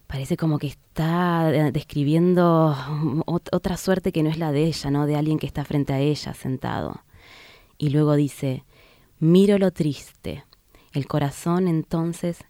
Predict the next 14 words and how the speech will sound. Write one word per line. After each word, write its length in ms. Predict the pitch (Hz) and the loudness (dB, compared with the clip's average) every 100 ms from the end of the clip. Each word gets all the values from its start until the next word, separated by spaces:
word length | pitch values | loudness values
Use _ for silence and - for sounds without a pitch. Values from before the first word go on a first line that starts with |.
| - | -8
ríndese 680 | 151 160 185 190 190 - | -2 2 4 4 0 -2
opreso. 640 | 156 - 135 131 - - - _ _ _ _ _ _ - | -2 -2 -4 -4 -10 -14 -16 _ _ _ _ _ _ -6
De 160 | 139 | -4
repente 800 | 139 139 - 180 175 156 156 170 - _ _ _ | -2 -2 0 0 0 -2 -4 -6 -10 _ _ _
falta 400 | _ 170 165 170 | _ -4 0 0
voz 480 | 151 180 180 - - - | 0 0 -2 -4 -16 -10
a 100 | 131 | -8
mis 180 | 131 - | -8 -8
fauces, 600 | 131 131 - - - _ _ _ _ _ _ | -10 -8 -10 -16 -20 _ _ _ _ _ _
mi 140 | 151 | -6
trabada 460 | 143 135 131 147 151 | -4 -4 -4 -2 -2
lengua 580 | 147 151 160 160 165 175 _ _ _ - | -2 -2 -2 -2 -6 -8 _ _ _ -6
tórnase 540 | 147 143 139 131 127 | -4 -2 -4 -4 -4
muda". 480 | 123 120 120 135 - | -4 -4 -6 -8 -16